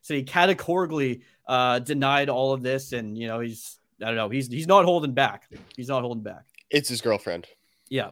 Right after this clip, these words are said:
Speaker 1: it's gotta be. All right, let's, let's
Speaker 2: Yeah.
Speaker 1: move on from that. You know, again, the Willie Mitchell situation,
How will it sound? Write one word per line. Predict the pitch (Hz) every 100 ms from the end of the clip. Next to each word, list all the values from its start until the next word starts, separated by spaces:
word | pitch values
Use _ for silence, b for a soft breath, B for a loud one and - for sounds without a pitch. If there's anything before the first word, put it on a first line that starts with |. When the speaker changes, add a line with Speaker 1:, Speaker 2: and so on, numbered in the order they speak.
| -
Speaker 1:
it's | 123
gotta | 120 110 101
be. | 101 - _
All | 156
right, | 151 135
let's, | 156 160
let's | 175 214 -
Speaker 2:
Yeah. | 202
Speaker 1:
move | 214 180
on | 175 160
from | 165 147
that. | 151 143 - b 160
You |
know, | 170
again, | 151 156 156 127 - -
the | 160
Willie | 180 202 185
Mitchell | 151 156 160
situation, | - 139 139 139 135 143 135